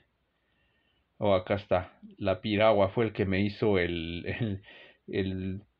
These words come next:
la pregunta que si el billete, eh, es, es, vean, ahí está, esta mañana me hizo la pregunta, "¿Estaré seguro que el billete no es falso? Gracias".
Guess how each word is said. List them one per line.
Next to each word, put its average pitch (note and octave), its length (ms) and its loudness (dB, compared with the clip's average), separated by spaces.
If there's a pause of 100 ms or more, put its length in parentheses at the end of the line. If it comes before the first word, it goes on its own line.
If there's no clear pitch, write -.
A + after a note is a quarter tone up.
(260)
la G2+ 180 2
pregunta A2 480 2
que G2 120 -2
si - 120 -4
el G2+ 80 0
billete, G2+ 640 0 (200)
eh, F#2 680 -4
es, - 380 -8 (260)
es, A#2 240 -4 (420)
vean, G2 300 0
ahí F#2+ 140 4
está, G2 260 0
esta G2 220 -2
mañana G2 340 2
me F2 140 -2
hizo G2 180 -4
la F#2 140 0
pregunta, G2+ 340 -2
"¿Estaré A2+ 360 2
seguro B2 380 0
que - 120 -2
el F#2 60 0
billete G#2+ 340 -2
no G2 80 -4
es G2 80 -8
falso? A2 360 -2
Gracias". C#2+ 460 -6